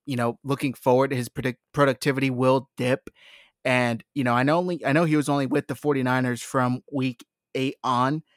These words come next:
but, I mean, I, I was looking up his stats right now. He had thirty-six catches for five hundred and two yards. So, I mean, it's not like he lit the se-, lit the team on fire. And, and mind you, uh, what is that?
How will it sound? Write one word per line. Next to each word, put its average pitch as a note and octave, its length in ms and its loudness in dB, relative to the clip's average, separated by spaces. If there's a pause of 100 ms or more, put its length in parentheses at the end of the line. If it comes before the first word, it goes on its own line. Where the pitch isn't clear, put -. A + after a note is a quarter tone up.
(300)
but, C3+ 140 2
I - 20 2
mean, D3 240 0 (120)
I, C3+ 180 -2
I C#3 60 2
was C#3+ 100 2
looking F#3+ 180 -2
up E3 100 -2
his B2 140 -6
stats F3 260 -2
right B2+ 120 -6
now. C3+ 180 -2
He C3+ 120 0
had B2+ 180 2 (380)
thirty-six G3+ 460 0
catches B2+ 440 0
for B2+ 420 0
five C#3 320 2
hundred C#3+ 260 2
and B2 100 -6
two C3+ 160 -2
yards. B2 640 0 (540)
So, C3+ 280 2
I B2+ 120 2
mean, C3 420 2 (160)
it's C#3 240 -2
not D#3+ 220 2
like D3 260 2
he C3+ 540 0 (520)
lit C#3 340 2
the C3 100 -2
se-, D3+ 300 -2
lit D3 200 4
the B2+ 180 2
team D#3+ 300 0
on A#2+ 140 4
fire. C3 560 2 (340)
And, C3 220 -2
and C#3+ 200 2
mind E3+ 260 2
you, C#3 240 0 (380)
uh, B2 400 4
what C3 140 2
is A#2+ 60 -6
that? A#2+ 200 -2